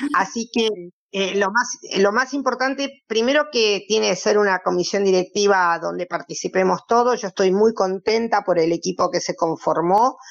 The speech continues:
Creo con gente con experiencia y gente joven con muchas ganas de hacer cosas. Primero y principal, ustedes saben que ya hemos presentado a coneau la maestría en diabetes, eh, y eso es un logro,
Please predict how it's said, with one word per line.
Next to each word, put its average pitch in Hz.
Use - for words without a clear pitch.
Creo 196
con 175
gente 196
con 190
experiencia 254
y -
gente 240
joven 254
con 220
muchas 202
ganas 190
de 175
hacer 160
cosas. 127
Primero 254
y -
principal, 262
ustedes 233
saben 262
que 214
ya 208
hemos 214
presentado 214
a 208
coneau 240
la 196
maestría 202
en 226
diabetes, 254
eh, 185
y 220
eso 240
es -
un 202
logro, 254